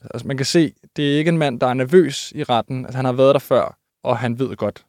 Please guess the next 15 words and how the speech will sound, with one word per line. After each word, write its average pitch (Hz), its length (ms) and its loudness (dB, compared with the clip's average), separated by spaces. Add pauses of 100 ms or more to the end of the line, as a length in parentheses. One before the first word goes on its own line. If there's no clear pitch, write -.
hvordan 107 240 -4
han 110 120 -8
skal, 101 260 -8 (100)
skal - 160 -10
opføre 107 280 -6
sig 107 100 -10
derinde. 110 180 -8
Så 120 80 -10
han 123 120 -6
sidder 156 280 0
også 127 200 2
og 135 40 -4
småsnakker, 120 640 -4
både 139 300 0
med 131 180 0